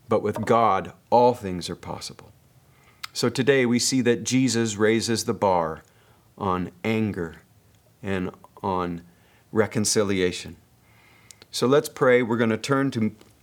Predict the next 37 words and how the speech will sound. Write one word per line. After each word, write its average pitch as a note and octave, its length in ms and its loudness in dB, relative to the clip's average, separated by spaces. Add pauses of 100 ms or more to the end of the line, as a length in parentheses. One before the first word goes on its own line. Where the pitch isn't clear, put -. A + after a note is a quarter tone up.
(100)
Matthew C3 420 -2
chapter A2+ 360 -4
five. B2+ 500 2 (460)
We're A2 80 0
gonna G#2+ 180 0
look A2+ 200 2
at - 80 -4
verse A#2 260 0
twenty-one A#2+ 580 2
and A#2 120 0
following. A2 520 2 (920)
And A#2 160 0
as G#2+ 120 -2
we A#2 100 0
turn B2+ 320 2
there, G#2 180 0
let's F#2 220 -6
pray. E2+ 280 -4 (2250)
Father, C3 320 2
we C3+ 140 2
come C3+ 280 0
to A#2+ 120 -4
you A#2 320 2
this G#2+ 240 -2
morning A2 520 0 (420)
acknowledging G#2+ 920 0 (400)
that G#2 180 0
you A2 180 0
are F#2+ 100 2
sovereign A#2 500 0
over G2+ 180 -4
your F#2 160 -2
creation, B2 600 -2
and F#2+ 140 -6
that F#2+ 140 -6
includes G2 400 -8
us. - 380 -6